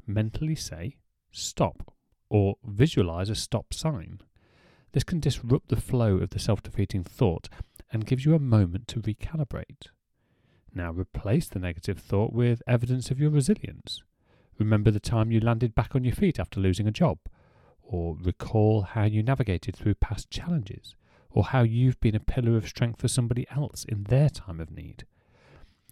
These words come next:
These instances are proof of your resilience and your ability to overcome adversity. Another method is to use cognitive reframing.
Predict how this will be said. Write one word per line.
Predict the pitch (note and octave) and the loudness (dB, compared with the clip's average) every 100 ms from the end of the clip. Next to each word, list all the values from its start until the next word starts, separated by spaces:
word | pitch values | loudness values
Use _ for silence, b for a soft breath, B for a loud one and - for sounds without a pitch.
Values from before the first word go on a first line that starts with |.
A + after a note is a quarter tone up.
| B - | B 4
These | F3 E3+ | 4 4
instances | C3+ D3+ - G#2+ F#2 C#3+ | 0 0 -4 -4 -4 -2
are | A2 - - | -4 -4 -6
proof | A3+ G#3+ E3 F2+ - | -2 2 2 0 -6
of | - G2 | -6 4
your | A2 D#3 | 6 6
resilience | G#2+ F#2 F2 F2 F2+ - | 4 -4 -6 -10 -10 -4
and | G2+ | 0
your | G2+ | 2
ability | G2+ C#3+ C3 - | 4 2 0 -8
to | - - | -12 0
overcome | A#2+ A#2 C3+ F#2+ F2 | 0 0 -2 -6 -8
adversity. | F2+ - F3 - - - - _ _ _ _ _ _ _ _ - | -10 -2 -2 -2 -10 -16 -18 _ _ _ _ _ _ _ _ -4
Another | C3 F#3+ F3+ | 2 4 4
method | G2+ - G2+ | 0 -2 -6
is | - G#2+ | -4 -6
to | F3+ | -4
use | C#3+ F2+ - | -2 -2 -4
cognitive | - F#2 G2 - F#2+ | -4 -4 -2 -4 -4
reframing. | F#2+ F#2 - F3+ A#2 - A2+ | -4 -4 -2 0 0 -6 -16